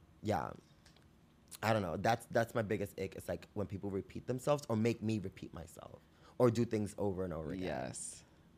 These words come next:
Speaker 1: That's my thing. I think repetitiveness in, as a whole, I hate.
Speaker 2: Same.
Speaker 1: I can't. I can't
Speaker 2: Same.
Speaker 1: do it.
Speaker 2: Because
Speaker 1: Like
Speaker 2: if somebody's speaking, I will listen regardless. Even if
Speaker 1: Yeah.
Speaker 2: I don't care, then I'll just throw that thought out. But,
Speaker 1: Yeah.
Speaker 2: like,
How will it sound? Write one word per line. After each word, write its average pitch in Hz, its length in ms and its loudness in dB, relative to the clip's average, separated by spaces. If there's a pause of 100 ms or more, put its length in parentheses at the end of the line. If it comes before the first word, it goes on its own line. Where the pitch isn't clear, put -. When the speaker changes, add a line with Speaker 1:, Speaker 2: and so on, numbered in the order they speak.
(280)
Speaker 1:
That's 117 200 2
my 98 120 -2
thing. - 200 -8
I 117 100 4
think 175 200 4
repetitiveness 131 720 4
in, 113 100 -2 (100)
as 107 120 2
a 104 80 2
whole, 101 560 0
I 90 60 -6
hate. 85 440 -10 (200)
Speaker 2:
Same. 92 520 -6 (380)
Speaker 1:
I 104 60 -6
can't. 87 260 -4 (200)
I - 40 -8
can't 95 140 -4
Speaker 2:
Same. 87 120 -4
Speaker 1:
do 80 140 -6
it. - 200 -12 (300)
Speaker 2:
Because 120 340 2
Speaker 1:
Like 123 80 2
Speaker 2:
if 117 40 0
somebody's 123 380 0
speaking, 104 500 -2
I 95 120 -4
will 92 260 -2
listen 87 380 -4
regardless. 78 640 -6
Even - 220 2
if 92 120 2
Speaker 1:
Yeah. 107 60 2
Speaker 2:
I 104 60 4
don't 101 240 0
care, 107 240 0
then 92 120 -6
I'll 95 100 -4
just - 260 -10
throw 90 160 -6
that 82 200 -4
thought 73 200 -2
out. 101 280 2
But, - 120 2
Speaker 1:
Yeah. 120 140 4
Speaker 2:
like, - 120 -2